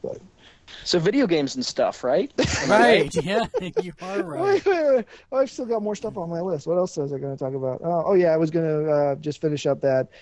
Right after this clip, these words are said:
Speaker 1: Uh, wife and I just finished up, uh, seasons of Beauty and the Beast and Vampire Diaries. Um, they are her shows, and I watch them with her. And you
Speaker 3: Wait,
Speaker 1: know what?
Speaker 3: is that
Speaker 1: I will
Speaker 3: new
Speaker 1: admit,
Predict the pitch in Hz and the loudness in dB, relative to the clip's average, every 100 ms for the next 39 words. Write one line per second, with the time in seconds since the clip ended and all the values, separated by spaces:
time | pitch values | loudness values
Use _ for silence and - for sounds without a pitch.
0 | - _ - 131 131 131 127 156 151 147 | -20 _ -2 2 4 4 2 0 0 0
1 | 147 147 - 139 143 - 139 135 131 - | 0 0 -4 -6 -6 -4 0 0 0 0
2 | 127 127 127 - 151 151 135 131 143 143 | 2 2 0 -2 -2 0 -2 0 2 2
3 | 143 139 139 - 123 135 131 135 131 131 | 2 0 0 -2 0 0 2 2 2 4
4 | 131 131 131 131 - - _ _ - 123 | 4 4 2 0 -12 -20 _ _ -6 -2
5 | 120 123 135 135 135 139 - _ _ 139 | -2 0 2 4 4 2 -4 _ _ -2
6 | 139 135 131 135 127 120 117 117 120 120 | 0 2 2 0 -2 -4 -2 -2 0 -2
7 | - 123 123 123 135 - 127 123 123 123 | -2 -2 -2 0 -2 -2 -2 0 0 0
8 | 139 135 135 135 143 135 135 143 151 160 | 2 4 2 2 0 -2 2 2 2 2
9 | 143 | 0